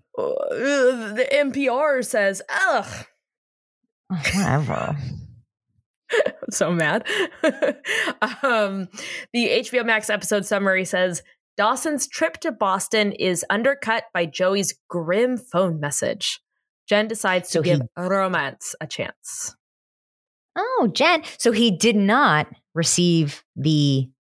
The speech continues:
Speaker 2: I'm not gonna call it a voicemail, the phone message.
Speaker 1: Indeed. <laughs> Indeed, he did not.
Speaker 2: Indeed. I, yeah, I didn't think he did.
Speaker 1: Yeah, you were right.
Speaker 2: But you know who does think he, you know who does thinks he did?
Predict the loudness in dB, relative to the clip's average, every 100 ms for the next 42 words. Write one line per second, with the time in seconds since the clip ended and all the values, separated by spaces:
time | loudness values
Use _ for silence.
0 | -2 2 2 0 2 2 2 2 2 2
1 | 2 2 0 -6 -20 _ -4 0 2 2
2 | 0 0 2 2 2 2 0 2 4 4
3 | 2 -6 -18 -18 _ _ _ _ _ -2
4 | 0 2 2 2 2 0 -2 -14 _ _
5 | -4 -2 2 0 0 2 2 2 2 0
6 | -2 -4 -2 0 2 4 4 2 0 -6
7 | -6 -2 0 0 -2 -10 _ _ _ _
8 | _ _ _ _ _ -6 -6 -4 0 2
9 | 2 0 -4 _ 0 2 4 4 4 0
10 | 4 4 4 2 -2 -2 -2 -2 -4 -4
11 | _ _ 0 2 4 2 4 4 4 0
12 | -2 -2 0 -2 -4 -2 -2